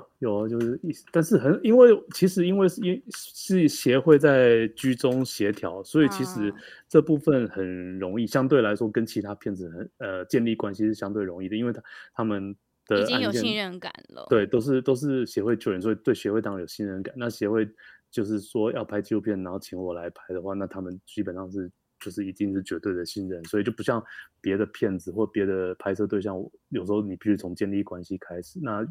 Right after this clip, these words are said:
Speaker 1: 冤案这边，因为是跟协会合作，就比较不会有建立关系的这个阶段，就是已经有关系了，对。
Speaker 2: 了解，了解。那我好奇这整部片从，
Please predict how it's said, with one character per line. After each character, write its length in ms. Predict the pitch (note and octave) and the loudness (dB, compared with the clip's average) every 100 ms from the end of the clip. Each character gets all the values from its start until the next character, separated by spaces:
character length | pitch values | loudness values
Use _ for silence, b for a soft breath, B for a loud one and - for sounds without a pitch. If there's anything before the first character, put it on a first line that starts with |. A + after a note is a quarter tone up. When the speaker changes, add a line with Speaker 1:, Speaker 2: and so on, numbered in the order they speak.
| G#3+ | -6
Speaker 1:
冤 140 | C3 A2+ | -6 -4
案 160 | A2+ | -6
这 140 | G#2 G#2+ | -6 -6
边， 240 | - G2+ | -4 -2
因 120 | G#2+ | 0
为 80 | G#2+ | -2
是 80 | G#2+ - | -2 -4
跟 140 | - G2+ | -4 -4
协 160 | - | -2
会 80 | F#2+ | -4
合 100 | F2 | -4
作， 120 | F2+ | -6
就 160 | F#2 G2 - | -6 -8 -8
比 120 | F2 | -8
较 240 | A#2 G#2 | -4 -4
不 200 | F#2+ F#2+ | -6 -4
会 140 | F#2+ G2 | 0 0
有 240 | F#2+ - B B _ | -2 -10 B B _
建 160 | A#2 G2+ | 0 2
立 120 | G#2 | 2
关 200 | G#2 F#2 | 0 -4
系 160 | - F#2 | -4 -6
的 120 | E2+ | -4
这 100 | F#2+ | -4
个 100 | F2 | -6
阶 200 | - F2 | -6 -8
段， 200 | F2 F2 | -6 -8
就 100 | F#2 | -6
是 120 | G2 G#2 | -2 -2
已 160 | A2+ | -2
经 140 | F#2+ A2 | 0 2
有 140 | F#2+ | 4
关 180 | F#2 G2+ | 4 2
系 200 | F2+ A2+ | 2 -2
了， 80 | F2 - - | -2 -6 -4
对。 140 | G2 - | -4 -6
Speaker 2:
了 240 | - G3 G3 | -10 -8 -8
解， 200 | G3+ E3+ | -10 -10
了 220 | F#2+ A2+ | -10 -12
解。 200 | - - F3+ B | -14 -14 -14 B
那 140 | - F4 | -10 -8
我 60 | |
好 240 | G#3+ B3+ G#3 | -6 -6 -6
奇 220 | - F#3 | -8 -12
这 120 | F#3 | -10
整 240 | A#3+ F3+ E3+ | -10 -10 -12
部 140 | G3+ | -12
片 320 | F#3+ A#3 F#3 F3+ | -10 -10 -10 -10
从， 400 | - F3+ F#3 | -12 -12 -14